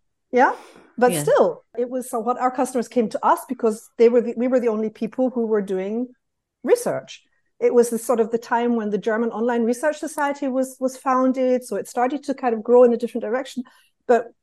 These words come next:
Speaker 1: we built real apparatus, like, we connected computers and screens and, uh, audio devices so that we could actually watch people were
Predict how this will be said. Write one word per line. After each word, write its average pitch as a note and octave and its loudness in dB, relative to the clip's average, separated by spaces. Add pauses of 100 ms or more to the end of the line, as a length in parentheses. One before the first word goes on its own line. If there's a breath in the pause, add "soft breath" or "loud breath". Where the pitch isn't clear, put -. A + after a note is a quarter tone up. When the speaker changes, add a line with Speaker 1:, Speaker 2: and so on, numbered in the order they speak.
(120)
Speaker 1:
we A#3 4
built C#4 6
real C4 4
apparatus, C#4+ -4
like, A#3 2
we A#3+ -2
connected B3+ -2
computers E4 -4
and A3+ -2
screens D4+ -2 (360 soft breath)
and, A3+ 4
uh, A3 0
audio B3 4
devices C#4 -2
so A#3 4
that A3+ 2
we A3+ -2
could A3+ -4
actually A#3 -4
watch A3 -2
people B3+ 0
were A3+ 0